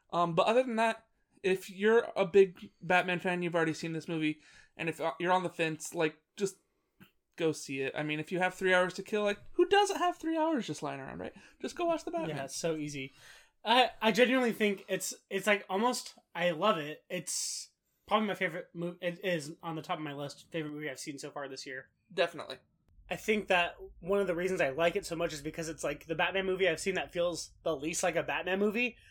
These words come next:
Speaker 2: Like, it's more like a detective thriller
Speaker 1: Yeah,
Speaker 2: than
Speaker 1: it's
Speaker 2: it
Speaker 1: got
Speaker 2: is like a
Speaker 1: that
Speaker 2: Batman
Speaker 1: noir
Speaker 2: movie,
Speaker 1: vibe.
Speaker 2: but then, like, also the detective is Batman. Like, it's
Speaker 1: Mm-hmm.
Speaker 2: very cool. Uh, it's got a lot of, uh, the supporting cast is outstanding. You mentioned already Paul Dano and Zoe Kravitz.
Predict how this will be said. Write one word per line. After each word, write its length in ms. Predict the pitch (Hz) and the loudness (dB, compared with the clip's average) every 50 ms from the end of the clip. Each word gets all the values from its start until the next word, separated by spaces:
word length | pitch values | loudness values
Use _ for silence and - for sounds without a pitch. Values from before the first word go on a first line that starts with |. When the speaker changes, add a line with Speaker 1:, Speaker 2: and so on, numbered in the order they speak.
| - _ - | -20 _ -2
Speaker 2:
Like, 140 | 165 165 160 | -2 -2 -2
it's 140 | 175 - - | -2 -4 2
more 220 | 196 202 202 202 | 4 6 6 8
like 200 | 190 190 185 - | 6 4 4 4
a 300 | 170 156 151 151 147 151 | 2 4 4 0 0 -2
detective 800 | - 170 160 - - 185 165 - - 185 180 170 170 156 151 - _ _ _ _ _ _ _ _ _ _ _ _ _ _ _ - | -4 -6 -6 0 2 0 0 4 2 4 4 4 2 0 -4 -12 _ _ _ _ _ _ _ _ _ _ _ _ _ _ _ -10
thriller 500 | - 185 190 196 208 233 262 294 285 - - _ | -2 4 6 6 8 8 6 6 4 -2 -6 _
Speaker 1:
Yeah, 200 | - 202 185 - | -2 0 2 4
Speaker 2:
than 140 | 202 214 202 | 4 6 6
Speaker 1:
it's 100 | 196 185 | 8 8
Speaker 2:
it 40 | 202 | 10
Speaker 1:
got 80 | 202 | 8
Speaker 2:
is 100 | 202 170 | 10 8
like 100 | 190 208 202 | 8 8 8
a 20 | 180 | 10
Speaker 1:
that 20 | |
Speaker 2:
Batman 240 | 208 214 233 220 180 | 10 10 10 10 10
Speaker 1:
noir 160 | 185 190 196 180 | 10 10 10 8
Speaker 2:
movie, 120 | 170 170 | 6 6
Speaker 1:
vibe. 260 | 156 135 120 117 - - - - | 4 4 4 2 0 -2 4 6
Speaker 2:
but 180 | 220 208 170 | 6 8 8
then, 160 | 190 196 180 185 | 6 4 4 4
like, 280 | 175 175 170 - - _ _ _ _ _ _ _ _ _ _ _ _ _ _ _ | 0 0 0 -4 -14 _ _ _ _ _ _ _ _ _ _ _ _ _ _ _
also 220 | 202 208 196 208 202 | 2 2 2 4 0
the 100 | 180 190 | 0 0
detective 440 | 165 180 - 196 180 - 196 175 165 | 0 0 2 0 2 2 0 -2 -2
is 80 | 175 | 0
Batman. 420 | 156 180 180 170 - 160 135 - - _ _ _ | 2 2 2 2 2 -4 -14 -14 -18 _ _ _
Like, 180 | 160 180 180 | -2 2 2
it's 120 | 208 202 - | 2 0 4
Speaker 1:
Mm-hmm. 60 | 175 | 6
Speaker 2:
very 200 | 214 226 226 226 | 8 8 8 6
cool. 360 | 220 - 214 180 156 139 - - | 4 0 -2 -2 -2 -4 -6 -6
Uh, 120 | - 165 190 - | -4 -6 -4 -4
it's 160 | 185 175 - | -6 -10 -2
got 220 | - 208 196 185 175 | 2 4 4 4 2
a 40 | 160 | 0
lot 160 | 175 185 190 | 0 2 2
of, 80 | 196 196 - _ | 2 0 0 _
uh, 100 | 185 180 | -6 -4
the 100 | 180 180 | -4 -4
supporting 340 | 165 - - 220 240 226 202 | -8 -6 -2 0 0 0 0
cast 260 | - 214 202 185 185 | 4 4 4 4 4
is 60 | 190 | 0
outstanding. 560 | 185 160 160 - - 180 175 180 175 165 165 165 - - | -2 -2 -2 -2 -2 -2 -2 0 -2 -4 -4 -6 -8 -8
You 160 | 165 160 160 | -6 -6 -4
mentioned 280 | 165 160 151 - 175 | -6 -6 -6 -4 -6
already 200 | 143 147 147 143 | -4 -4 -6 -8
Paul 200 | 139 - 151 147 | -10 -10 -12 -10
Dano 340 | 143 147 143 143 143 139 139 135 | -8 -8 -8 -8 -8 -10 -10 -12
and 140 | 131 135 _ _ _ _ _ _ _ _ _ _ _ | -14 -16 _ _ _ _ _ _ _ _ _ _ _
Zoe 160 | - 170 156 | -4 -4 -4
Kravitz. 540 | 147 - - 180 175 170 170 165 - - - | -2 2 2 2 2 2 -2 -4 -6 -12 -14